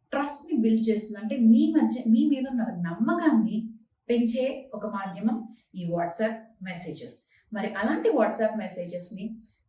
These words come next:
కస్టమర్స్ యొక్క హ్యాపీనెస్ కోసం, ట్రస్ట్ కోసం ఎలా పెట్టాలనేది ఇప్పుడు చూద్దాం. ఇప్పుడు నేను మీకు చెప్పబోయే WhatsApp మెసేజెస్ కానీ, అప్‌డేట్స్ కానీ మీకు మీ కస్టమర్ కి మధ్యన ఉన్న రిలేషన్ ని స్ట్రాంగ్ చేస్తాయి.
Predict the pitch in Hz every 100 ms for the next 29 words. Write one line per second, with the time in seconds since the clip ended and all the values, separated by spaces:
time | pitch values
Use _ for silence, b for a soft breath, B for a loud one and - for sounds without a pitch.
0 | 294 311 - 466 330 311 226 - 226 -
1 | 233 233 330 302 - 226 208 208 214 233
2 | 262 - - 226 220 214 196 190 269 247
3 | 220 202 185 175 180 320 311 226 - -
4 | - - - _ _ _ _ _ _ _
5 | 320 339 480 311 294 - 330 - 220 208
6 | 226 185 185 180 185 - _ _ 226 190
7 | 240 349 - 415 311 208 175 175 254 233
8 | 233 226 185 170 170 170 196 185 - 262
9 | 285 - 214 165 165 165 - - _ _
10 | 220 202 294 - - 427 269 226 220 -
11 | 233 226 226 233 220 - 190 180 190 185
12 | 175 180 202 294 311 277 220 190 - -
13 | - 208 247 339 285 214 214 196 175 170